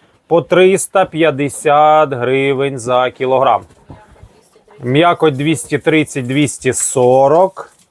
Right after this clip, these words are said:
Е, підчеревина теж двісті тридцять, двісті сорок. Е, звичайна відбивна двісті вісімдесят. Е, біле сало, не пам'ятаю, ну, по-моєму, гривень.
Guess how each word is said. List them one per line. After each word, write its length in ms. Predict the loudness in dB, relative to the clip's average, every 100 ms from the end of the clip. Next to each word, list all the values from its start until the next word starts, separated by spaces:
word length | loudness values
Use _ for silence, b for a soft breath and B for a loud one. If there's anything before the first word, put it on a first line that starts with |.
| _ _ _ _ _ -6
Е, 140 | -4
підчеревина 920 | -2 -4 0 0 2 2 2 0 -2
теж 360 | 0 0 0 -2
двісті 420 | -6 -6 -6 -8
тридцять, 460 | -2 -2 -2 -6 -4
двісті 420 | -4 -6 -4 -6
сорок. 920 | -4 0 2 4 4 2 0 -4 -18 _ b b b b b -6
Е, 760 | -2 0 0 0 0 0 0 0
звичайна 680 | 0 0 0 -2 0 0 -2
відбивна 760 | -4 -2 -2 0 2 2 0 -8 _ _ _ _
двісті 440 | -6 -4 -4 -4 -2
вісімдесят. 840 | -2 0 0 0 -2 -2 -2 -2 -8 _ _ _ _ _ b b b b b b _ -4
Е, 260 | -2 0
біле 380 | 0 2 4 4
сало, 460 | 0 2 4 2 0
не 140 | -4
пам'ятаю, 1000 | -4 -4 -2 -6 0 2 4 2 0 -4 -6
ну, 120 | -8
по-моєму, 560 | -8 -4 -4 -2 -4 -2
гривень. 440 | 0 0 -2